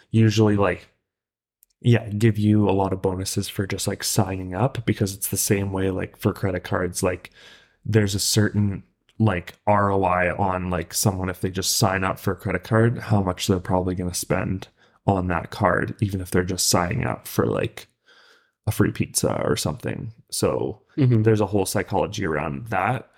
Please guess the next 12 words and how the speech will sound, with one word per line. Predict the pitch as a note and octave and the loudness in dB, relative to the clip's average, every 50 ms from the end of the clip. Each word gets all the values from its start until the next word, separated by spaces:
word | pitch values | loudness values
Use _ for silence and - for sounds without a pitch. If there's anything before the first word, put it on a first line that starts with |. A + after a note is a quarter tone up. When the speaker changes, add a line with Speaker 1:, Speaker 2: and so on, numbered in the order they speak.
| _ _ _ _ _ _ _ - | _ _ _ _ _ _ _ 0
Speaker 1:
And | A#2 A2+ A2+ A2 G#2 G#2 G2+ G2 G2 G2 G2 G2+ G2+ - - - - | 2 4 4 4 2 0 0 -2 -2 -4 -6 -8 -12 -16 -18 -12 -6
so | - - A#2 G#2+ G2+ F#2+ | -2 0 2 2 2 0
for | F2 - A2 | -2 -2 -2
sports | - - - B2+ A#2+ A#2+ - | -2 0 2 2 0 0 0
betting, | - B2 A#2 A2+ A2 G#2+ G#2+ G#2+ - _ _ - G#2+ | 0 2 2 4 2 2 0 -2 -6 _ _ -2 2
like, | A2+ A2+ A2 | 2 2 4
basically | - B2+ C#3+ D3 - E3 D3 D3+ B2 | 4 2 2 2 2 2 4 4 4
it's | G#2+ - | 2 2
shifted | - - A2+ A2 - - A2 F#2+ F#2 | 0 0 0 0 2 0 -2 0 0
the | F#2+ | -2
entire | F#2 F2+ - - G#2 F#2 F#2 | -6 -6 -4 -2 -2 -2 -2
culture. | - - G2 F#2 F2+ - - E2+ E2+ F2+ F#2 | -2 -2 -4 -4 -2 -4 -6 -6 -6 -8 -10